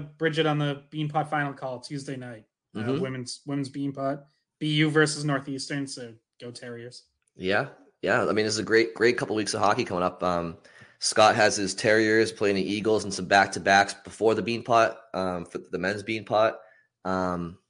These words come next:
Speaker 2: that'll be fun to watch. And yeah, just a g-, uh, January, February is a great time for, for hockey in, uh,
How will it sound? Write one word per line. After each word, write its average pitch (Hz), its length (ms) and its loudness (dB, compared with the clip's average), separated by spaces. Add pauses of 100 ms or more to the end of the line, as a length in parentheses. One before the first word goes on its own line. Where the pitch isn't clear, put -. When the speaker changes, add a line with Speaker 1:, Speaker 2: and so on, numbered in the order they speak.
Speaker 2:
that'll 85 180 -2
be 95 80 2
fun 87 220 -2
to 95 100 -8
watch. 80 420 2 (100)
And 87 260 -4
yeah, 92 140 2
just 85 200 -4
a 95 40 -6
g-, - 100 -10 (540)
uh, 80 220 0
January, 127 500 6
February 110 380 4
is 98 80 2
a 95 60 -2
great 95 220 2
time 90 220 0
for, 85 260 -4
for 82 120 -10
hockey 82 400 -2
in, 76 120 -10
uh, 76 240 -8